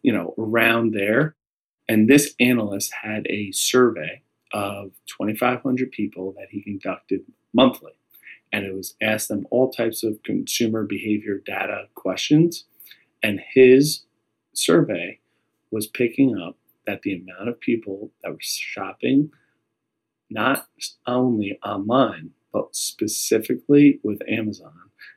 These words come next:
and the amount of people that were becoming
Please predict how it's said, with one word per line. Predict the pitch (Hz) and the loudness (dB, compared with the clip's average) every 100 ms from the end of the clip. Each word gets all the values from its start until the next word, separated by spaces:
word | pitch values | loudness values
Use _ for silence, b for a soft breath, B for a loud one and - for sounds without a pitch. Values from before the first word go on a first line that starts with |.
| _ - | _ -4
and | 110 | 0
the | 104 | 0
amount | 98 104 120 127 | 0 0 0 -2
of | - | -12
people | - 120 113 95 95 110 _ _ - | -4 -2 0 -2 -4 -8 _ _ -4
that | 107 - | -4 -4
were | 104 101 95 _ _ _ | -6 -6 -10 _ _ _
becoming | - 107 - 127 117 104 95 | -6 -6 -2 0 0 0 -4